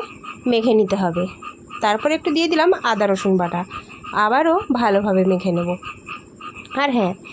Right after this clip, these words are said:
তোমরা যদি আমার চ্যানেলে নতুন হয়ে থাকো, প্লিজ চ্যানেলটা সাবস্ক্রাইব করে পাশে থাকবে, আর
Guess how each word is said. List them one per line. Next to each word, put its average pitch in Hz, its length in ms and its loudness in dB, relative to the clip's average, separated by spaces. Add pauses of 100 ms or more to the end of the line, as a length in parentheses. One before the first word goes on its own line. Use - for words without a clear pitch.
(240)
তোমরা 247 220 4
যদি 302 140 2
আমার 359 200 4
চ্যানেলে 320 320 2 (100)
নতুন 269 200 2
হয়ে 339 160 4
থাকো, 359 160 0
প্লিজ 277 320 2
চ্যানেলটা 311 340 2
সাবস্ক্রাইব 311 360 -2
করে 320 140 0
পাশে 320 240 0
থাকবে, 330 260 2 (440)
আর 214 100 -4